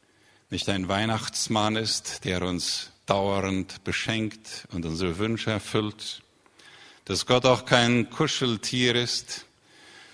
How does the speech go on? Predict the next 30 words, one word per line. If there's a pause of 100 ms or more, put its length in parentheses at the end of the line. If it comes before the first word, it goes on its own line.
(120)
dem
wir
sozusagen,
dass
wir
sozusagen
in
die
Arme
nehmen
können
und
streicheln
können, (1300)
dass
Gott
auch
nicht
ein, (380)
einer
der
ist,
der
immer
nur
tröstet
und
gute
Worte
hat.